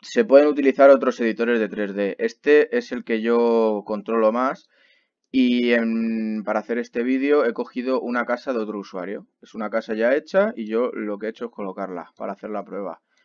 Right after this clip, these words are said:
Eh, como vemos está orientada bien al sur, está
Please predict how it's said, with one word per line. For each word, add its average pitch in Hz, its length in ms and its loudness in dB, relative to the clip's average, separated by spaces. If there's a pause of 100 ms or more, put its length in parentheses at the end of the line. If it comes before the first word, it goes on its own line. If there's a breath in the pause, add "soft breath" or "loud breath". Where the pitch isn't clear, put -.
(280)
Eh, 110 480 2
como 110 220 -2
vemos 135 260 0
está 120 220 0
orientada 113 500 4
bien 110 180 2
al 110 120 -2
sur, 196 400 -2 (100)
está 101 680 -6